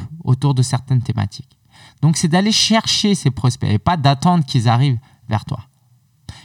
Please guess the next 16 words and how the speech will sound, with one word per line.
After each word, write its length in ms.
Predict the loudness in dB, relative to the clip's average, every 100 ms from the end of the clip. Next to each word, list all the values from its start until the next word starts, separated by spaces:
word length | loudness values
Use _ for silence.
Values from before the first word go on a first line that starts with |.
| 0
Une 140 | 2
fois 160 | 2 2
que 40 |
tu 100 | 0
les 120 | 2
as 100 | 2
trouvés, 520 | 2 0 2 2 0 -4 _ _ _ _
qu'est-ce 180 | -4 0
que 80 | -2
tu 180 | -2
fais ? 180 | -2 0
Bah, 140 | 2 2
tu 140 | 0
les 60 | 2
contactes 480 | 0 2 0 -2 -14 _ 0
notamment 480 | 2 4 2 2